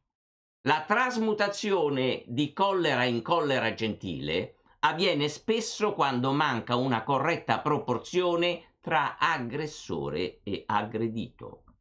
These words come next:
Il risultato di un'iniqua proporzione tra le parti in rapporto conflittuale è la necessità di trasformare la propria collera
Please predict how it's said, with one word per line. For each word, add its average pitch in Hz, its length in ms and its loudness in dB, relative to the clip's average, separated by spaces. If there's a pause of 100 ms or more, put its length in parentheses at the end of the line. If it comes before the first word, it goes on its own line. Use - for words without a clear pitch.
(640)
Il 147 100 2
risultato 196 640 2
di 143 160 2
un'iniqua 151 540 0
proporzione 143 640 0
tra 117 160 0
le 120 160 0
parti 160 320 0
in 107 80 -2
rapporto 107 480 0
conflittuale 95 1040 -2 (300)
è 180 220 2
la 139 140 2
necessità 147 1080 -2
di 127 440 -2
trasformare 160 1080 0
la 110 160 2
propria 135 360 0
collera 139 680 -4